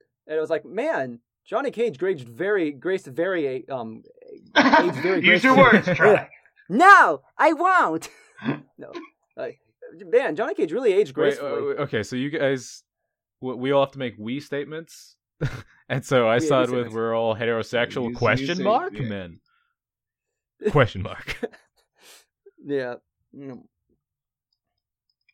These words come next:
Speaker 2: Okay,
Speaker 1: We all
Speaker 2: can we, can,
Speaker 1: don't
Speaker 2: okay, we can say
Speaker 1: Okay.
Speaker 2: Try is heterosexual, but bi-romantic.
Speaker 1: Yeah.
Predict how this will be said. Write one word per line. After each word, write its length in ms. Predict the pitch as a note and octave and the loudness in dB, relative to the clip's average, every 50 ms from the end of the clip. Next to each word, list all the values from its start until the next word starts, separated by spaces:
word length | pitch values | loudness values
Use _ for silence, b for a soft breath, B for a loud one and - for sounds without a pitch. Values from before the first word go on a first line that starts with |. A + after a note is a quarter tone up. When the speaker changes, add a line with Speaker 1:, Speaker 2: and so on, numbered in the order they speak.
| _ _ _ _ _ _ _ _ _ _ _ _ _ _ _ _ _ - - - - | _ _ _ _ _ _ _ _ _ _ _ _ _ _ _ _ _ -20 -20 -10 -4
Speaker 2:
Okay, 180 | C#3+ E3+ - G#3 | -2 0 4 6
Speaker 1:
We 40 | A3 | 6
all 80 | A3+ B3 | 6 6
Speaker 2:
can 80 | A3 F3+ | 4 2
we, 80 | F3+ | 0
can, 100 | D#3+ - F3+ | 2 2 4
Speaker 1:
don't 140 | G3 G#3+ G3+ | 4 4 4
Speaker 2:
okay, 180 | - D3+ F#2+ | 2 -2 -2
we 160 | A2 B2+ E3+ F3 | 0 -2 0 2
can 300 | - G#3 A3 B3 C#4 C#4 | 2 2 2 2 0 -2
say 400 | - D4 C#4 C#4 C4+ C4 C4 A#3+ | 0 2 2 2 2 0 -2 -8
Speaker 1:
Okay. 80 | A#3 | -12
Speaker 2:
Try 360 | - - - A3+ G#3 G3+ G3+ G3+ | -8 -2 0 2 2 2 2 0
is 120 | G3 F3+ - | -2 -4 0
heterosexual, 1200 | - G3+ G3 F#3+ F#3 F3+ F3+ F3 D#3+ D3 - - - F#3 E3 D3+ - E3 D3+ C#3+ C#3 C#3+ D3 - - - | 0 0 2 2 -2 -4 -4 -6 -8 -10 -10 -10 -6 -6 -6 -6 -6 -6 -4 -2 -2 -2 -4 -6 -8 -2
but 240 | - D3 D3 C#3+ A2 | 0 2 2 2 2
bi-romantic. 720 | D3 D3+ D3+ D3 C#3+ C#3 C3+ B2+ B2+ A2+ G#2+ G2 F#2+ E2 - _ _ _ _ _ _ _ _ _ _ _ _ _ _ _ _ _ | 4 4 6 6 4 2 0 -2 -4 -8 -8 -10 -12 -18 -18 _ _ _ _ _ _ _ _ _ _ _ _ _ _ _ _ _
Speaker 1:
Yeah. 80 | - | -20